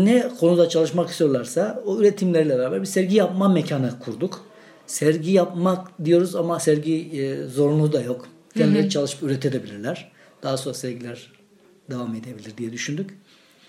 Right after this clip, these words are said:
Speaker 1: Ve bu şekilde eksiklerimizi tamamlayarak Ekim ayında açıldık. Ekim ayında, e, aramızda geçen yıl, iki yıl önce ayrılan bir sanatçı arkadaşımız Berna Tilki'nin anısına ithafen bir sergi yaptık. Hem kadın oluşu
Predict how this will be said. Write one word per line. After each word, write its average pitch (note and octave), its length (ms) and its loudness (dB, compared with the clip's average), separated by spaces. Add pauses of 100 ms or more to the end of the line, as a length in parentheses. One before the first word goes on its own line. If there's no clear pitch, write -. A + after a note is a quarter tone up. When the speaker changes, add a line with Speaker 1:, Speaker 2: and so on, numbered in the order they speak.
(760)
Speaker 1:
Ve E3 120 2
bu G3 80 -6
şekilde C#3+ 580 -4 (320)
eksiklerimizi D3 580 -4
tamamlayarak E3 520 0 (100)
Ekim D3+ 280 -6
ayında C#3 520 -4 (160)
açıldık. A#2+ 440 -8
Ekim C#3+ 260 -8
ayında, D#3 540 0 (580)
e, C#3 60 -8 (720)
aramızda D3+ 500 2
geçen C#3 380 -2
yıl, C#3 140 -4 (440)
iki - 180 -4
yıl E3 120 6
önce C#3 220 0
ayrılan B2+ 420 -2 (560)
bir C#3 40 -8
sanatçı C3+ 380 -2
arkadaşımız B2+ 560 -8
Berna C3 280 -4
Tilki'nin C#3 380 -6
anısına B2+ 440 -4
ithafen B2+ 380 -4 (120)
bir C3 120 -8
sergi A#2 340 -6
yaptık. E3 400 -4 (760)
Hem D3 160 -8
kadın D3 320 2
oluşu D#3+ 320 -4